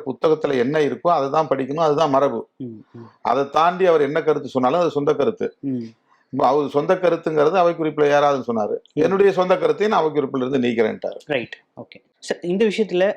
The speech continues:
Speaker 2: அஹ், ஆளுநரே வேண்டாம் அப்படின்றது,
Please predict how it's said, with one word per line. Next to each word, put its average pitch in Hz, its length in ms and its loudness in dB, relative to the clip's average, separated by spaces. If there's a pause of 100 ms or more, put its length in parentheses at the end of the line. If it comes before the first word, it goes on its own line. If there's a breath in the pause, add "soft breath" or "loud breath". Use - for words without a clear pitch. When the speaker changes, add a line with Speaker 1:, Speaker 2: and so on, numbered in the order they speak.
Speaker 2:
அஹ், 123 500 -4 (340)
ஆளுநரே 214 400 2
வேண்டாம் 180 380 -2
அப்படின்றது, 139 480 -4